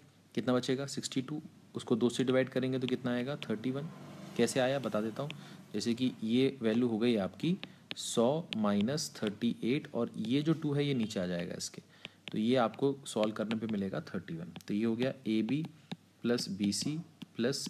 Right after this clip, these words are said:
एसी। मैंने कहा, "हाँ, ठीक है सर, but सर, अभी जो वैल्यू निकालनी थी वो तो ये है और ये है, अभी तो आपने ये निकाला है।" मैंने कहा, "कोई बात नहीं।" तो वन upon A plus one upon B plus one upon C की वैल्यू कितनी होगी?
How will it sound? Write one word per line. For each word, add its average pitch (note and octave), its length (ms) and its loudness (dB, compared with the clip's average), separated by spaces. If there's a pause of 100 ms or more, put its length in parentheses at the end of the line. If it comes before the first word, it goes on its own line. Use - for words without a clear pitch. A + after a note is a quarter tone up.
एसी। - 280 -4 (880)
मैंने F#2+ 100 0
कहा, G#2 120 2
"हाँ, B2 180 0
ठीक F3+ 220 2
है F#3 60 0
सर, D#3+ 180 -2 (220)
but C#3 260 2
सर, D#3+ 220 2
अभी D#3 200 4
जो D3+ 120 4
वैल्यू C3 220 4
निकालनी D3 340 4
थी D3+ 120 -2
वो C#3+ 160 2
तो D3+ 120 0
ये D3+ 260 4
है D3+ 160 0
और C#3 160 0
ये C#3+ 120 0
है, C3+ 140 -2
अभी A#2+ 160 0
तो B2 100 0
आपने B2 220 0
ये C3+ 100 0
निकाला B2+ 360 -6
है।" G#2+ 60 -10
मैंने G2 160 -2
कहा, B2 120 -4
"कोई D#3 160 -2
बात D3+ 240 -2
नहीं।" C3+ 100 -6 (600)
तो G#2+ 100 0
वन B2 200 6
upon D3+ 480 4
A A#2 340 4 (160)
plus B2+ 280 2
one B2+ 280 2
upon C#3 400 0
B G2+ 280 2 (200)
plus B2 320 0
one B2 220 2
upon C3+ 400 -2
C B2+ 120 0
की B2+ 140 -2
वैल्यू B2+ 180 0
कितनी B2+ 280 -4
होगी? B2 260 -4